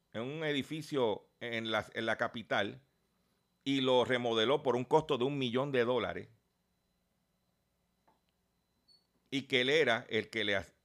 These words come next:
cargaba los cargamentos, valga la redundancia,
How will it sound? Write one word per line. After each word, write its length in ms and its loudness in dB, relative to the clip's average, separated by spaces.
cargaba 560 2
los 260 -4
cargamentos, 760 0
valga 240 0
la 140 0
redundancia, 760 -8